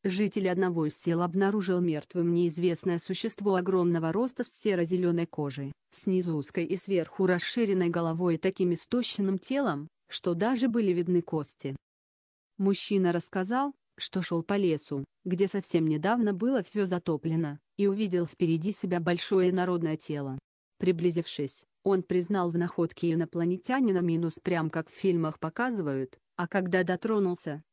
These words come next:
у того изо рта потекла вода, цитирует издание «Вла Тайм», в котором опубликовано фото мертвого гостя из космоса,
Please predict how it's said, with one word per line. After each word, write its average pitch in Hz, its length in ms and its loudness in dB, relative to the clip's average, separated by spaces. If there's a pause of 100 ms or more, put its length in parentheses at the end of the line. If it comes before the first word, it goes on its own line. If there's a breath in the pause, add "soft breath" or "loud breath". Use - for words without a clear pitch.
у 196 80 0
того 180 280 0
изо 196 340 -2
рта 185 200 -2
потекла 226 480 -2
вода, 208 380 0 (220)
цитирует 165 640 0
издание 175 460 0
«Вла 156 280 0
Тайм», 254 320 2 (220)
в - 120 -16
котором 180 420 2
опубликовано 208 720 0
фото 254 320 0
мертвого 185 500 0
гостя 202 380 0
из 185 120 -6
космоса, 170 720 -2